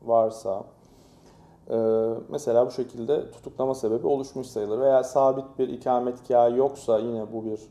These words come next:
tutuklama sebebidir. Hakim, e, sorgu hakimi bunlarla alakalı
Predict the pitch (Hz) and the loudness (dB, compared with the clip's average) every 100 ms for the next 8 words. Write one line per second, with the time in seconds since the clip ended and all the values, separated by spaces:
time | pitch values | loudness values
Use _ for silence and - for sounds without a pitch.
0 | - 113 - - 107 104 - 98 92 - | -18 -18 -18 -10 -8 -8 -8 -10 -10 -10
1 | - - _ _ _ _ _ _ _ 143 | -12 -12 _ _ _ _ _ _ _ 0
2 | 135 135 143 139 - - 120 117 117 135 | 0 0 -6 -10 -12 -6 -4 -4 -4 -2
3 | 131 131 120 - 120 131 143 131 127 123 | 0 2 2 0 -10 -4 -2 2 4 6
4 | 117 117 113 117 131 | 4 2 -4 -2 -4